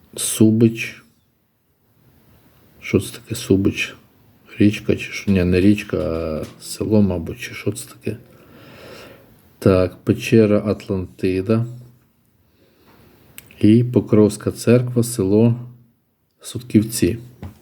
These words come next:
Ось така марочка. Ну, якби марочки. Чотирнадцять штук, тут їх чи скільки, здається. Щось в мене є. Буду добивати до кінця, щоб в мене були всі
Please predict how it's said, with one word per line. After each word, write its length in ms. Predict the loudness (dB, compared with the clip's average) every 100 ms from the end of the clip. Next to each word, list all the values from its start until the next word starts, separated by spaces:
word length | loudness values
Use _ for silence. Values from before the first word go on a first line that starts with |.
| _ _ _ _ _ _ _ -20 -20 -16 -12 -12 -14 -16 0
Ось 200 | 2 2
така 380 | 0 -8 -4 -4 -2
марочка. 600 | 2 4 2 2 0 0 -2 -18 _ _ _
Ну, 120 | -4 -4
якби 260 | -6 -6
марочки. 560 | -4 -2 -2 -6 -8 -10 -12
Чотирнадцять 520 | -10 -2 0 0 -6
штук, 280 | -6 -2 -2
тут 200 | -4 -10
їх 140 | -10 -10
чи 140 | -12
скільки, 380 | -4 -4 -2 -6
здається. 520 | -2 0 0 -4 -10 -12 -20 -20 -18
Щось 340 | 0 4 4 2
в 40 |
мене 300 | -2 0 0
є. 320 | 4 4 4 -4 -16 -20 -20 -20 -20 -14 0
Буду 280 | 2 4
добивати 460 | 4 4 6 4 2
до 140 | 0
кінця, 360 | 0 0 0 0
щоб 180 | -2 -4
в 40 |
мене 160 | -2 -2
були 240 | -2 -2
всі 360 | -2 2 2